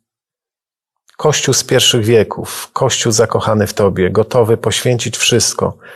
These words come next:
gotowy złożyć życie za wiarę. Pomóż nam być taką dobrą księgą dla innych ludzi, by zobaczyli, na czym polega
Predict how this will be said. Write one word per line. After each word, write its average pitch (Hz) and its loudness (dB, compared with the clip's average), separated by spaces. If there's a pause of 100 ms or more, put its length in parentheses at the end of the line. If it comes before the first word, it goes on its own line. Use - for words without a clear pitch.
(160)
gotowy 110 2
złożyć 110 0 (500)
życie 104 2 (180)
za 104 0
wiarę. 98 0 (800)
Pomóż 156 0
nam 135 2
być 123 0
taką 117 0
dobrą 127 2
księgą 95 2
dla 98 2
innych 120 -2
ludzi, 95 -2 (600)
by 113 -8
zobaczyli, 120 2
na 123 2
czym 120 0
polega 113 2